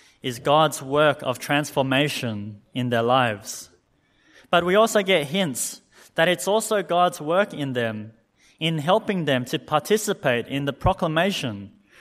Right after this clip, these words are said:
of the gospel with Paul. Verse seven,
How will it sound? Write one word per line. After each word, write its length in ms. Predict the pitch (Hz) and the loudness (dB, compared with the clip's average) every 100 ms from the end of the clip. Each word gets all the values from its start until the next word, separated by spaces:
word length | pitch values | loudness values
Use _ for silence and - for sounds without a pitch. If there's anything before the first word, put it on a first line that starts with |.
| - | -2
of 180 | 143 147 | 0 0
the 80 | |
gospel 520 | 143 202 - 117 95 - _ _ _ _ - | 2 2 0 -6 -6 -10 _ _ _ _ -6
with 200 | 127 131 | -6 -4
Paul. 480 | - 175 92 - - _ _ _ _ _ _ _ _ _ _ 139 | 0 0 0 -6 -20 _ _ _ _ _ _ _ _ _ _ 0
Verse 240 | 170 165 | 0 2
seven, 440 | 180 175 147 104 | 2 2 0 -2